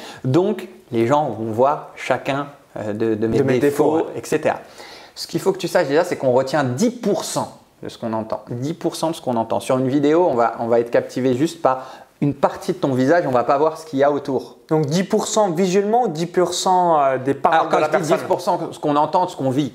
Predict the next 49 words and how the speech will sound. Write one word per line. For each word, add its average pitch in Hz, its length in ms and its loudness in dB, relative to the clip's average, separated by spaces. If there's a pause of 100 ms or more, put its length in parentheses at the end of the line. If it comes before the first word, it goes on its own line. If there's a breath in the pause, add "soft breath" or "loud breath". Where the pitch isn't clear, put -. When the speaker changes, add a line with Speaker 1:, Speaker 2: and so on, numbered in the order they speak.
Speaker 1:
on 113 80 -12
va 110 100 0
dire 110 180 0
dix 117 100 -2
pour 131 120 -10
cent, 165 120 0
c'est-à-dire 143 300 2
Speaker 2:
D'accord. 127 140 2
Speaker 1:
que 123 60 -6
si 175 100 -4
tu 175 100 0
regardes 147 260 2
une 127 80 -4
vidéo, 143 480 2 (200 loud breath)
premièrement, 165 640 2
dans, 117 460 0
voilà, 123 240 2
dans, 104 440 -4
je, - 180 -18 (220)
je - 40 -16
te 127 80 2
demande 139 260 2
ce - 60 -8
que 127 60 -2
tu - 80 0
as 113 40 6
retenu 135 340 0
de 123 60 0
la 117 80 4
vidéo 123 500 0 (380)
dans 104 160 -2
deux 120 240 2
jours, 135 400 0 (440)
tu, - 140 -8 (380)
tu 123 80 -6
me 110 60 0
diras 120 180 2
pas 131 160 2
grand-chose 123 440 0
en 113 80 -2
fait, 151 220 0 (280 loud breath)
et 123 80 0
tu - 80 0
vas 123 80 4
plus 165 280 -4
me 135 100 2
parler 135 280 2
même 147 240 0
de 117 220 2